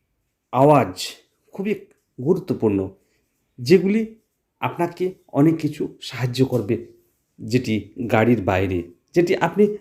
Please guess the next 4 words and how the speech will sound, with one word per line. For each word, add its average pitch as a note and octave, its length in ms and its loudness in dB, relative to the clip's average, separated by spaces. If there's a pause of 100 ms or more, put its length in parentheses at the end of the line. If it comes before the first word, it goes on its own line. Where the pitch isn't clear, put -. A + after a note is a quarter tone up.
(180)
সামাজিকভাবে D3 760 -2 (640)
আপনাকে A#2+ 400 -2 (340)
প্রতিষ্ঠিত, E3+ 520 -4 (360)
প্রতিষ্ঠিত C3+ 440 0